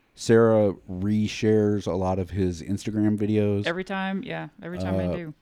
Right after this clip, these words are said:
Speaker 1: we've told you all a lot of times to go check it out 'cause he's
Speaker 2: Mm-hmm.
Speaker 1: had good guests on.
Speaker 2: Yeah.
Speaker 1: He's been very outspoken with the Black Lives Matters movement
Speaker 2: Mm-hmm.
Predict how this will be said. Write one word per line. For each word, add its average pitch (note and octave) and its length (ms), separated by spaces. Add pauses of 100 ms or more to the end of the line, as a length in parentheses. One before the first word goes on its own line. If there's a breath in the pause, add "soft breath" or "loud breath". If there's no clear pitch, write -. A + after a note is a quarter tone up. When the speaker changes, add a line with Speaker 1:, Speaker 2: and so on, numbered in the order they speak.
(100)
Speaker 1:
we've G#2+ 180
told G#2 280
you A2 100
all G2+ 480
a G#2 60
lot F#2 220
of F#2 60
times G2 280
to F2+ 100
go F2+ 160
check - 300
it E2+ 80
out G2+ 340
'cause F2 160
he's F2+ 140
Speaker 2:
Mm-hmm. G2+ 80
Speaker 1:
had F2 180
good - 220
guests A2 400
on. G#2 380
Speaker 2:
Yeah. G3+ 240 (200 soft breath)
Speaker 1:
He's G#2+ 160
been G2 160
very B2 240
outspoken F#2+ 760 (120)
with F2+ 500 (180)
the F#2+ 80
Black F2+ 300
Lives D2+ 260
Matters A#2+ 360
movement B2+ 440
Speaker 2:
Mm-hmm. F3 320